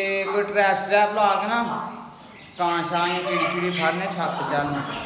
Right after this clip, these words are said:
हाँ जी दोस्तों, छत्त ते आ गए हैं ते छत्त ते गर्मी बड़ी है, कोई परिंदा नज़र नहीं आ रहा। चेक करो तुसी, किसे साइड परिंदा नहीं नज़र आ रहा, पता नहीं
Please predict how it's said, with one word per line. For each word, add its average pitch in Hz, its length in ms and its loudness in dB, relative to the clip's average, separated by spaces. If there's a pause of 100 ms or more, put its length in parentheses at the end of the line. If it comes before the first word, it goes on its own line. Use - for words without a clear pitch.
(1080)
हाँ 165 180 0
जी 220 160 -8
दोस्तों, 185 380 -4
छत्त 170 380 -2
ते 185 120 -2
आ 175 160 2
गए 165 60 -2
हैं 175 140 -4
ते 185 80 -8
छत्त 156 360 -6
ते 180 100 -4
गर्मी 156 380 -2
बड़ी 180 260 -4
है, 185 220 -6 (320)
कोई 170 200 0 (100)
परिंदा 160 400 2
नज़र 156 280 -2
नहीं 170 220 -4
आ 151 180 0
रहा। 156 240 -4
चेक 151 300 -6
करो 160 220 -6
तुसी, 147 280 -8 (1500)
किसे 175 260 0
साइड 165 320 -2
परिंदा 156 400 -2
नहीं 180 160 -8
नज़र 151 240 -8
आ 160 140 -2
रहा, 160 200 -4
पता 165 300 -4
नहीं 196 180 -6